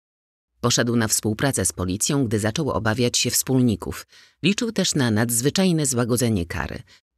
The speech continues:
Wsypał więc kolegów gangsterów, a potem obiecał prokuraturze, że będzie informował ją o każdym przestępstwie, o jakim tylko usłyszy.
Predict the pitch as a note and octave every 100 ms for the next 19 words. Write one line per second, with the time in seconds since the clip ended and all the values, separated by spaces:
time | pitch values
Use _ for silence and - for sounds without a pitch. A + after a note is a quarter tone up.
0 | - - G3+ E3+ B2+ G#2+ - G2+ G#2 C3
1 | B2 A#2 A2 - F2 D#2+ A#2+ B2+ - A3
2 | G#3+ B2+ C#3+ G#3 E3+ A#2 G#2 G2 F#2+ G3+
3 | F3 F2+ D2+ - C#3+ D3+ A3 A#3 D#3+ -
4 | A2 A#2 D#3+ C#3 B2 A2 G#2 - - G#3
5 | F3+ D#3+ D3 C#3+ C3 - A#2+ F#2 - G2
6 | F2+ - A#2 G#2+ E3 E3+ A2+ G#2 F#2 G#2+
7 | - F2+ - -